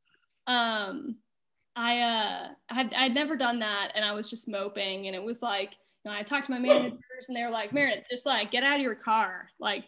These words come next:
just don't sit in your car. That's gonna be your only goal." And I was like, "Okay, I can do it." <laughs> And, uh, <laughs> I, um, <laughs> I decided in West Virginia, by the end of it,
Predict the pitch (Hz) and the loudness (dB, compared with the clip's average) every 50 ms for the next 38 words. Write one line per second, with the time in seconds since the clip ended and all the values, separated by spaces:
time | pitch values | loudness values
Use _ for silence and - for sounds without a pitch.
0 | _ _ - - 247 233 - - - 254 262 262 - - - 254 - - 220 202 | _ _ -8 -6 -6 -6 -6 -4 -2 -2 -2 -2 -4 -4 -4 -4 -4 -4 -8 -12
1 | 196 - 202 - - - - 208 214 - - 233 226 202 220 214 208 208 208 208 | -10 -10 -10 -10 -10 -8 -6 -6 -6 -6 -6 -8 -8 -8 -8 -8 -6 -6 -8 -8
2 | 208 208 208 214 220 214 208 226 240 226 226 233 240 247 254 339 392 - 539 427 | -8 -6 -2 -2 -2 -2 -4 -8 -8 -8 -8 -8 -10 -10 -8 -8 -8 -6 -4 -2
3 | 403 403 415 403 415 330 285 285 330 330 311 294 247 - - - - 403 - - | -2 0 -2 -2 -6 -6 -6 -4 -2 0 0 2 0 0 -2 -4 -8 -8 -6 -4
4 | - 381 330 - - - - - - - - - _ - - - - 269 277 277 | -2 -2 -2 -2 -2 -8 -8 -8 -8 -8 -10 -14 _ -20 -20 -6 0 2 4 4
5 | 269 262 254 240 240 233 214 330 359 392 403 370 339 302 - - 320 285 - - | 4 4 4 4 2 2 4 6 6 6 6 4 2 0 0 4 4 4 6 8
6 | 381 359 - - 359 330 - 320 302 - - - 294 - - 294 - - 285 - | 6 6 6 8 6 6 8 8 6 6 4 0 -6 -6 -6 -10 -10 -10 -12 -14
7 | _ _ _ _ _ _ _ _ _ _ _ _ _ _ - 508 587 605 554 508 | _ _ _ _ _ _ _ _ _ _ _ _ _ _ 0 2 2 4 2 2
8 | 494 453 427 403 349 311 - - _ - 269 269 277 277 262 269 269 262 - 349 | -2 -4 -6 -6 -6 -6 -8 -6 _ 2 4 6 6 6 4 2 0 0 4 6
9 | 359 392 370 320 269 294 320 320 - 320 269 240 285 311 311 285 254 226 226 226 | 6 6 8 8 6 6 6 4 2 0 0 4 6 6 6 6 4 4 2 0
10 | 233 220 - 233 254 277 302 330 320 349 370 381 392 - | 0 0 0 2 4 4 4 4 2 0 0 0 0 0